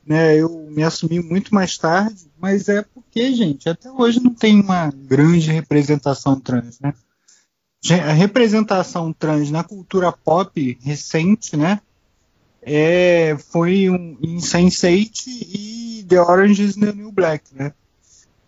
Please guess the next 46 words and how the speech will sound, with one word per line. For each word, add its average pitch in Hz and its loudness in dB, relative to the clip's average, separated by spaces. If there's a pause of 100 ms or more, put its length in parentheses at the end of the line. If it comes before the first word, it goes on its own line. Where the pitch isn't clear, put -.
(340)
E, 151 -4
assim, 147 -2
que 160 -2
são 156 2
personagens 156 0
legais 165 2
e - -20
tal, 147 -2
bacanas, 143 -2
em 139 -20
quem 131 -6
você - -20
pode 131 -4
se - -20
espelhar. 151 2
E 147 2
mesmo 208 2
assim, 214 -4
Orange 160 2
is 165 0
the 165 2
New 170 4
Black 165 0
é - -18
uma 240 -14 (200)
presidiária, 196 2
né? 143 -4
Não 139 -12
sei 143 -8
se - -4
é, 143 -4 (340)
é 127 -6
necessariamente, 147 0
se - -8
bem 180 2
que 214 0
ele 202 2
era 202 2
muito 190 -2
bacana 180 2
e - -8
tal, 143 -2
né? 135 -6 (760)
Mas, 139 -4
assim, 143 0
não, 131 -8